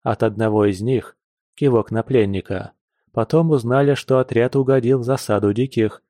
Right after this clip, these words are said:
так боты обзывали нас – игроков. Мы сходу ударили диким в спины, в завязавшейся перестрелке тоже потеряли троих, но врагов перебили всех. В качестве доказательства Люсьен предъявила наши калаши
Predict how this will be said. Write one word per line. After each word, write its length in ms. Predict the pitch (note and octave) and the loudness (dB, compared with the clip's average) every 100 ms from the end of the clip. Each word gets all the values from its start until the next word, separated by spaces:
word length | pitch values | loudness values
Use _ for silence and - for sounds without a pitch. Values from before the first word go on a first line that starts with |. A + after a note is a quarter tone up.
| _ _ _ | _ _ _
так 240 | C#3+ A2 G2+ | -2 -2 0
боты 300 | G#2 G2+ G#2 | -2 0 -2
обзывали 520 | F#2 A2 G#2 G#2 A2+ | 0 0 0 0 0
нас – 380 | A2 F#2 - _ _ | -2 -4 -8 _ _
игроков. 760 | C3 C#3 D#3+ - G2+ F2+ - _ _ _ _ _ _ _ _ | 0 2 0 0 -4 -4 -6 _ _ _ _ _ _ _ _
Мы 200 | A#2+ A2+ | -2 -2
сходу 380 | A2 - C3+ A2 | -2 0 2 2
ударили 480 | G#2 G#2+ A#2+ A2 G2 | 2 2 0 0 -2
диким 320 | A2 A#2+ G#2+ | -2 -2 -4
в 40 | - | -6
спины, 520 | - C3 G2+ - - _ _ _ | -4 -4 -2 -6 -10 _ _ _
в 40 | G2+ | -2
завязавшейся 720 | A#2 B2 B2 C3+ B2 A2 A#2 | 0 0 0 -2 -2 -2 -2
перестрелке 760 | A#2 A2 - C3+ C#3 B2+ A#2+ | 0 0 0 0 0 0 -4
тоже 280 | - C3+ A#2+ | 0 0 0
потеряли 500 | G#2+ - A#2 C3 B2 | -4 -4 -2 0 0
троих, 560 | - C#3 C3 F2+ - _ _ _ _ _ | 0 0 0 -2 -8 _ _ _ _ _
но 200 | A#2+ A2+ | -2 -2
врагов 480 | G2 G#2+ G2 A#2 - | 0 -2 0 -2 0
перебили 520 | C#3 C3+ B2+ A#2 B2 | 0 0 0 0 0
всех. 540 | - - F#2+ - - _ _ _ _ _ _ | -2 -4 -4 -4 -12 _ _ _ _ _ _
В 80 | |
качестве 480 | - G#2 A2+ - A2+ | -6 -4 -4 -4 -2
доказательства 920 | G#2 - G#2 A#2+ B2 G2+ - F#2+ F#2 - _ _ | -2 -2 -2 -2 -4 -10 -8 -6 -6 -8 _ _
Люсьен 480 | A#2+ A2 - D3+ E3+ | -4 -4 -2 -2 -2
предъявила 680 | D3 D3 C#3 C#3 C3+ C#3 C3+ | 0 0 0 -2 0 0 0
наши 320 | B2 B2 B2+ | -2 -2 -4
калаши 680 | - C3+ C#3+ - G#2 F2+ | 0 2 2 0 -4 -4